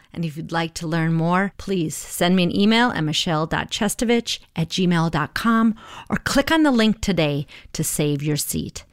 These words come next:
Space is limited, and I can't wait to meet you and get started. We begin Thursday, August eleventh,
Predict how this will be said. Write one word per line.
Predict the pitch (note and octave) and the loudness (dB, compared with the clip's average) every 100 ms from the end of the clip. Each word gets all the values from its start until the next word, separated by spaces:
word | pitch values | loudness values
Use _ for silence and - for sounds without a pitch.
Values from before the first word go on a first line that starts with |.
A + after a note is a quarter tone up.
| - - | -20 -20
Space | - - E3 D3+ - | -10 -2 2 2 2
is | A3 | 2
limited, | B3 F#3 D#3 D#3 C#3 - - | 4 2 2 0 -4 -6 -16
and | - D#3+ | -6 -6
I | D#3 | -6
can't | - - E3+ E3 E3 - | -8 -2 0 0 -2 -2
wait | F3 F3 - | 0 0 2
to | G#3 | 2
meet | F3 - | 2 0
you | D3 D3+ - | -2 -2 -2
and | E3 E3 | 0 0
get | F3 | 0
started. | - - - D#3 D#3 - - - | -2 -6 0 0 0 -4 -10 -2
We | G3+ | 2
begin | F3+ D3 F#3+ G3+ G#3+ _ _ _ | 2 2 2 2 0 _ _ _
Thursday, | - F#3 F#3 - G3+ D#4 - _ - | 2 4 4 2 2 2 -2 _ 0
August | E3+ E3 D3+ E3+ | 2 2 -2 -2
eleventh, | E3+ F3 C4 E4 - | 0 2 4 2 -2